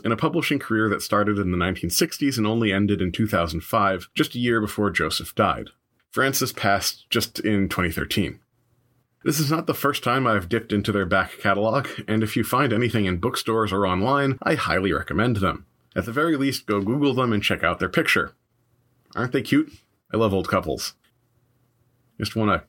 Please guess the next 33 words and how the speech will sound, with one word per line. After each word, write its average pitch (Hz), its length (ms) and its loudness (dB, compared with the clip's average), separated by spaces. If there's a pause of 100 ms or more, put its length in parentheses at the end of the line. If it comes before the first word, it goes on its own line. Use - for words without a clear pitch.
put - 120 -2
'em 120 80 0
in 113 60 2
my 98 140 2
pocket - 400 -2
and 90 80 -10
take 117 180 0
'em 98 80 2
home 92 240 2
and 76 80 -2
have 98 160 2
'em 95 80 2
be 101 140 2
my 90 100 2
new 90 140 0
grandparents. 90 720 -2 (720)
Anyway, 120 320 0 (160)
as 160 240 0
with 160 160 -2
most 139 260 0
introductory 113 500 0
books, - 460 -2
this 180 180 -2
one 180 180 2
has 151 220 0
aged 101 540 0
and 135 140 2
might 139 180 2
strike 120 320 0
an 110 80 2
expert 104 460 0
as 87 260 0
thin. 82 380 -2